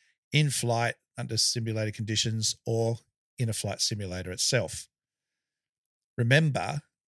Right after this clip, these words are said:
that the prof checks are gonna be leading into, uh, operator proficiency checks and Part one nineteen, check and training,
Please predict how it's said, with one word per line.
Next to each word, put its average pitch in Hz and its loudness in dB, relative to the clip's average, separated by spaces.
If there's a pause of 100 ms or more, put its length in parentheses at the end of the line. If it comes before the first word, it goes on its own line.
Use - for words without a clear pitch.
(300)
that 123 -2
the 113 -4
prof 156 0
checks - 0 (100)
are 127 0
gonna 120 0
be 117 0
leading 120 2
into, 113 2 (600)
uh, 104 -4
operator 139 2
proficiency 135 0
checks - 0 (460)
and 110 -2 (880)
Part 131 2
one 127 2
nineteen, 127 2
check - -2
and 123 -2
training, 131 2